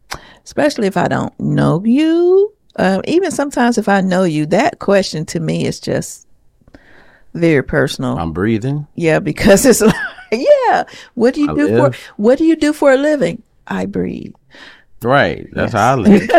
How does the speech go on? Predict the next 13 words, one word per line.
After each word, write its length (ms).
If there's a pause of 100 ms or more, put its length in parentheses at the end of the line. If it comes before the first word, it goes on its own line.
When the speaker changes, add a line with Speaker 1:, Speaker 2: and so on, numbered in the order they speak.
(320)
Speaker 1:
<laughs> 180
That's 300
exactly 480
what 380
we 80
do. 960
You 160
breathe 540
for 140
a 80
living. 440
Speaker 2:
What? 320
Speaker 1:
<laughs> 580